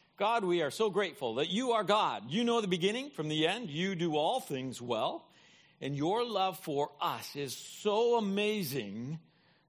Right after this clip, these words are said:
that we can't help but share it with others. And Lord, as we dive into your word this morning, we want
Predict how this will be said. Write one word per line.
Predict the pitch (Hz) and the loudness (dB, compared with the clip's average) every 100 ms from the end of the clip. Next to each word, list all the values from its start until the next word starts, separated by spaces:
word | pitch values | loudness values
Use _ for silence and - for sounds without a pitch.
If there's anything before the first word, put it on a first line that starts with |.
| _ | _
that | 147 165 | -4 -2
we | 160 | -2
can't | 160 175 156 | -2 -2 -2
help | 123 180 156 - | 0 2 2 2
but | 147 147 | 0 0
share | - 190 185 196 190 160 - - _ _ _ _ _ | -2 0 2 4 4 2 -2 -20 _ _ _ _ _
it | 127 127 - - _ _ _ _ | -6 -6 -10 -20 _ _ _ _
with | 113 113 - | -10 -10 -10
others. | 110 90 - - - - - _ _ _ _ _ _ - - _ _ _ _ _ _ _ | -12 -12 -14 -12 -12 -14 -18 _ _ _ _ _ _ -20 -20 _ _ _ _ _ _ _
And | 127 143 | -4 2
Lord, | 165 208 202 | 2 4 2
as | 147 117 | 2 0
we | 151 | -2
dive | 131 151 208 208 | 0 0 0 -4
into | 190 147 | -4 -4
your | 143 127 120 | 0 0 0
word | 139 262 175 | 0 0 -2
this | 113 - | -6 -6
morning, | 107 120 185 220 _ _ _ _ _ | -6 -4 -6 -8 _ _ _ _ _
we | 160 175 202 | -6 -4 -2
want | 185 170 196 202 214 | 0 2 2 2 -2